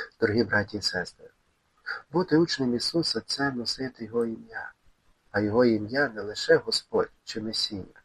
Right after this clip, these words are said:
Його ім'я — це є вірний, люблячий, не зраджуючий,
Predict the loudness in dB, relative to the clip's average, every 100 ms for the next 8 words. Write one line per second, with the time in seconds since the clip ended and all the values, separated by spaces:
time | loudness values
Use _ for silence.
0 | _ -12 -12 -6 0 4 4 2 -2 0
1 | -2 -2 -4 -2 -2 -4 -8 -8 _ _
2 | _ _ _ -14 -6 -4 -4 -8 -12 -12
3 | -14 _ _ 0 2 4 4 4 0 -8
4 | -14 -14 -14